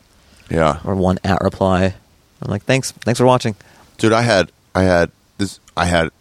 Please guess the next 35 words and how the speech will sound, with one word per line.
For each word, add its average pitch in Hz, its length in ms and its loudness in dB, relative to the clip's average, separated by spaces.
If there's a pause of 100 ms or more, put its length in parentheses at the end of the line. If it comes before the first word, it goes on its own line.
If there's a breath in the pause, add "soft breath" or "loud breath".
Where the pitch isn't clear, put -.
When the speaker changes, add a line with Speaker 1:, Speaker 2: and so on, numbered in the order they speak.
(100)
Speaker 1:
a 87 100 -4
storyteller 110 600 0
show, 92 440 0
a 107 40 -14
series 80 540 0
that - 140 -8
just 92 180 0
ended, 82 340 0 (360 soft breath)
eight 98 140 2
episodes. - 560 0 (540 soft breath)
I - 60 -2
had 80 60 2
a 80 60 -2
special - 600 0 (100)
Speaker 2:
<laughs> - 120 -14
Speaker 1:
that 143 680 0
aired 101 460 0
in 90 420 0
Speaker 2:
You've 131 320 0
had 208 160 -2
a 139 60 0
nice 131 220 -2
run 104 100 2
Speaker 1:
January, 120 560 0 (100)
Speaker 2:
here. 117 120 -2
Speaker 1:
and - 80 2
I - 40 2
Speaker 2:
Yeah. 101 60 -2
Speaker 1:
had 92 160 0
another 101 220 -2
special 104 540 0 (200)
that 90 200 -6
aired 92 200 2
in 90 60 -6
March. 90 460 0